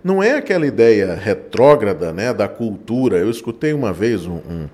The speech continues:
um colega falando, né, que ele foi implantar <laughs> metodologia ágil dentro de uma empresa e o camarada virou pra ele e disse assim, "Não, não, aqui a cultura não permite."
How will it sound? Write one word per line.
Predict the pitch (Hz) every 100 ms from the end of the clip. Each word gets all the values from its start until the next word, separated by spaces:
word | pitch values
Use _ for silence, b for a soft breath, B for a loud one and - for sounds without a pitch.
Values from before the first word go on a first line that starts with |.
| B B B -
um | 104
colega | 104 95 107 104
falando, | 87 80 78 120 139 85 B B B
né, | 82 101
que | 107
ele | 110
foi | - 120
implantar | 117 117 107 98 95 101 - - _
<laughs> | _ -
metodologia | 113 - 131 113 107 104 117 110 92 87
ágil | 95 117 117 98
dentro | 90 104 101
de | 95
uma | 95
empresa | 85 85 110 139 92 B B B B -
e | 117 135
o | 135
camarada | 147 139 123 127 123
virou | 120 123
pra | 120
ele | 120
e | 117
disse | 123
assim, | 113 135
"Não, | 165 165
não, | 151
aqui | 143 160
a | 156
cultura | 156 143 147 139 139
não | 135 139
permite." | 160 131 107 101 101 - -